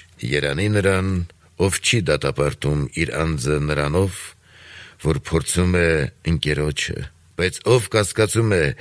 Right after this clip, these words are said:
թեպետ և ուտում է, դատապարտված է, քանի որ այդ ըստ հավատի չէ, որովհետև ամենայն ինչ, որ հավատից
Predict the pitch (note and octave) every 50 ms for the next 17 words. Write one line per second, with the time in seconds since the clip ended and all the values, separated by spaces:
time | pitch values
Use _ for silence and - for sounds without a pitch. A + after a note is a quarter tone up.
0 | - - - - F2+ F#2 - G2+ G2+ F2 - - - F#2 F#2 - - - - -
1 | G2 F#2 F2+ - - G#2+ A#2+ C3 B2 G#2 E2+ D2 C#2+ C#2 - - - _ _ _
2 | _ _ B2+ B1+ - D#2 D2+ - D2 C#2+ - - D2+ - - - - - - C2+
3 | C2+ C2 - - - A1 G#1 G1+ - - _ - _ _ _ _ - C2+ C#2+ D#2+
4 | F2+ E2+ D#2+ D#2+ D2+ - - - - - - - - - - - - _ _ -
5 | G#2 A2+ A#2+ B2 A#2+ A2+ - - - - - A2 G#2 - - - - - F#2 G2
6 | G2 F2+ G2 F#2+ F2 - F#2 F2+ D2+ - - - - C2+ C2 A#1+ B1 B1 - -
7 | - - _ _ _ - - - - - - A1+ C#2 D2 C#2+ C#2+ D2 C#2+ - D#2
8 | D#2+ D#2 - - - - - _ - - D#2 D2 C#2+ C#2+ C#2+ D2+ G2 A2+ A#2 A#2
9 | A2 G2 D#2 C#2+ C#2+ C#2+ C2 - - - - - _ _ _ _ - - D2 D2
10 | C#2+ - - - - - - - - E2+ C#2+ C2+ C#2+ C#2 - - G#2 A#2+ A2 -
11 | - -